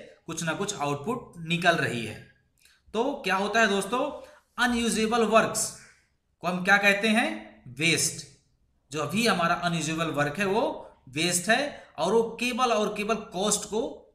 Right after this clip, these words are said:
increase करेगा, और जब cost increase होगी,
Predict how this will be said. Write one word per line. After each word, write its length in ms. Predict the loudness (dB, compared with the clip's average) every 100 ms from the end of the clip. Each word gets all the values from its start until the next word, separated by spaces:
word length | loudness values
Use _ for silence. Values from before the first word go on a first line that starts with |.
| -8
increase 500 | -6 -4 0 2 2
करेगा, 680 | 0 0 0 -2 -6 -12 -20 -10
और 60 | -8
जब 240 | -6 -8
cost 320 | -4 -2 -2
increase 440 | -6 -10 -2 0 2
होगी, 420 | 2 2 0 -2